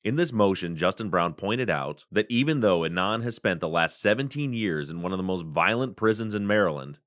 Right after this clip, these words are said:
he has had zero history of violence since he's been there. In fact, he's been a model prisoner. He also cited the fact that his conviction had been vacated. He stated in the motion that Adnan had resources to produce money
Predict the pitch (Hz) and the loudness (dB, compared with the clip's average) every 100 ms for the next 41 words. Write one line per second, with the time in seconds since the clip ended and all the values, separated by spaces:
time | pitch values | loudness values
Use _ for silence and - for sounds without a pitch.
0 | _ - 107 98 90 76 78 85 117 139 | _ -2 0 2 2 0 -8 -2 2 4
1 | 143 135 107 107 107 101 76 82 82 85 | 4 4 2 0 0 -2 2 2 2 -2
2 | 80 82 87 76 85 78 64 - _ _ | -6 -8 -8 -4 -4 -4 -8 -14 _ _
3 | _ _ 87 87 95 98 - 98 95 87 | _ _ -10 0 2 2 0 -4 -2 -2
4 | 85 82 82 78 - 85 78 - - _ | 0 2 2 -2 -2 -2 -4 -14 -18 _
5 | _ _ _ _ - 98 98 101 - 95 | _ _ _ _ -2 4 4 2 2 2
6 | 90 85 - 82 82 87 85 90 82 92 | 2 -2 0 0 0 -4 -4 -6 -2 0
7 | 117 - 107 92 80 82 78 90 110 110 | 0 -2 -4 -2 -2 -4 0 0 0 0
8 | 104 101 98 - _ _ _ 104 95 117 | 0 0 -4 -8 _ _ _ -6 2 2
9 | 110 101 98 98 98 92 87 80 82 82 | 2 2 2 0 -2 -2 -2 0 -2 -4
10 | 82 78 80 76 73 82 127 123 117 113 | -4 -4 -4 -2 -4 -2 -2 0 -2 -4
11 | 113 92 82 85 80 85 90 110 117 120 | -6 -8 -8 -6 -8 -4 0 0 0 -4